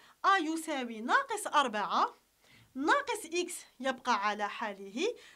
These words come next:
زائد ثلاثة إيكغيك يبقى حاله. هذه العبارة مبسطة، فلا يمكن تبسيطها أكثر من ذلك.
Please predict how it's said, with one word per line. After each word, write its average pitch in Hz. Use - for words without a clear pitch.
زائد 294
ثلاثة 240
إيكغيك 247
يبقى 302
حاله. 220
هذه 294
العبارة 247
مبسطة، 285
فلا 294
يمكن 277
تبسيطها 277
أكثر 330
من 285
ذلك. 180